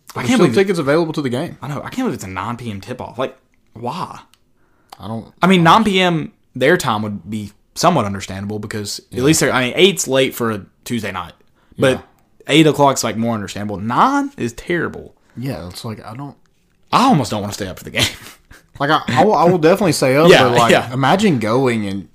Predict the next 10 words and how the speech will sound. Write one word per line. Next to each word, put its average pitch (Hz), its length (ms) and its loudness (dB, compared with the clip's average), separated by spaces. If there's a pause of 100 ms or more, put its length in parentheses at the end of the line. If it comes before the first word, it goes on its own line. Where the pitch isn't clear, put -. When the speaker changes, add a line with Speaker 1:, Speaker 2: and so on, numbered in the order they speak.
Speaker 2:
you're 127 120 -6
not 175 140 0
getting 117 180 -4
home 135 200 -2
till, 120 140 -6
like, 92 260 -6
midnight. 95 440 -10 (160)
Speaker 1:
Yeah, 110 260 -4
it's - 140 -14
terrible. 107 380 -8